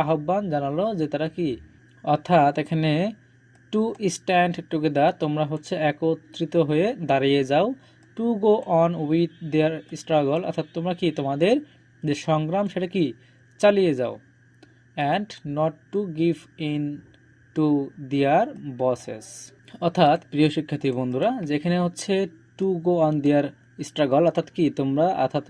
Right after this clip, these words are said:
এখানে শ্রমিকদেরকে আহ্বান করা হয় যে তাদের সংগ্রাম তারা কি, আহ, চালিয়ে যান, এবং and not to give in, give in, give in অর্থ হচ্ছে আত্মসমর্পণ, to their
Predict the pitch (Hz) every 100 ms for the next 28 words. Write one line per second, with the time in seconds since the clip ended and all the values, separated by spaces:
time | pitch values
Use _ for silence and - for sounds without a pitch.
0 | - - 156 151 170 160 160 160 180 156
1 | 151 156 147 135 131 165 180 180 208 277
2 | _ _ _ - 139 147 156 151 147 156
3 | 160 156 156 156 175 131 110 _ _ _
4 | - 131 127 123 147 151 147 131 151 285
5 | 143 135 131 151 208 - 131 131 - 143
6 | 135 - - 185 165 175 170 - 143 147
7 | 202 - _ - 131 131 151 135 175 180
8 | - - 143 120 120 131 151 - 156 156
9 | 147 151 147 151 - - 214 262 - _
10 | - _ - 160 - 170 - 143 123 -
11 | 170 311 - _ _ 165 147 147 131